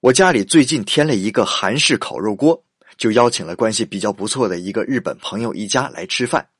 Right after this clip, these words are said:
很搞笑啊，中国人请日本人吃韩国烤肉。日本人到别人家里做客，总会带一些酒水或者自制的饭后甜点，然后孩子们在一起玩耍，大人们就在一边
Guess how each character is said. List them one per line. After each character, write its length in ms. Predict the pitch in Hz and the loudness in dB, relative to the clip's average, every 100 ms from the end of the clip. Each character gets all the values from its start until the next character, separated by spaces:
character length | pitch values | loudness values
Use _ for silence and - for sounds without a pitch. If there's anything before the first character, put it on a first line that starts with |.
| _ _ _ - | _ _ _ -2
很 180 | 147 | 0
搞 160 | 196 92 | 2 0
笑 180 | 113 101 | 0 -2
啊， 120 | - _ _ _ _ | -2 _ _ _ _
中 260 | 185 208 | 2 2
国 160 | 190 113 | 4 4
人 220 | 85 98 | 4 0
请 200 | - 92 92 | -4 -4 -2
日 180 | 104 | -2
本 160 | - 71 | 0 -2
人 180 | 76 101 | -4 -6
吃 240 | - - 135 | -4 -2 -2
韩 380 | - - 139 175 | -2 -6 -4 -2
国 120 | 87 | -4
烤 200 | - 65 | -4 -4
肉。 200 | 90 - _ _ _ _ _ _ _ - - | -4 -6 _ _ _ _ _ _ _ -20 -14
日 140 | - 202 | 0 4
本 100 | 107 | 4
人 160 | 101 | 4
到 140 | 123 113 | 0 0
别 140 | 104 | 2
人 120 | 117 | 0
家 160 | 117 117 | 0 -4
里 120 | 92 | -4
做 180 | - 117 | -2 -4
客， 260 | - 113 - - | 0 -2 -2 -12
总 240 | - 117 | 0 0
会 160 | 98 143 | 2 0
带 160 | 147 123 | 2 0
一 60 | |
些 180 | 110 139 | 0 -2
酒 260 | 127 87 156 | -2 -2 -2
水 300 | - 73 _ | -2 -6 _
或 240 | _ - 107 | _ -2 0
者 120 | 80 | 0
自 240 | - 135 110 | -6 -6 -4
制 180 | 139 | -2
的 140 | 107 131 | -4 -2
饭 200 | 131 101 | 0 -2
后 160 | - | -2
甜 300 | 95 - 98 | -8 -8 -8
点， 180 | 127 - _ _ _ _ - - | -8 -10 _ _ _ _ -20 -4
然 120 | 123 | 0
后 240 | 165 190 - - | 4 4 2 -8
孩 300 | - 120 113 | -6 0 2
子 100 | 147 | 2
们 160 | 139 107 | -2 -2
在 140 | 110 | 0
一 100 | 117 | -2
起 160 | 104 90 | -2 -6
玩 200 | - 104 | -4 -6
耍， 240 | 127 - - _ - - | -4 -8 -12 _ -20 -2
大 180 | 147 | 0
人 160 | 110 85 | 0 -2
们 140 | 95 | -6
就 100 | 98 | -8
在 140 | 92 98 | -4 -4
一 120 | 104 | -4
边 240 | 101 123 | 0 0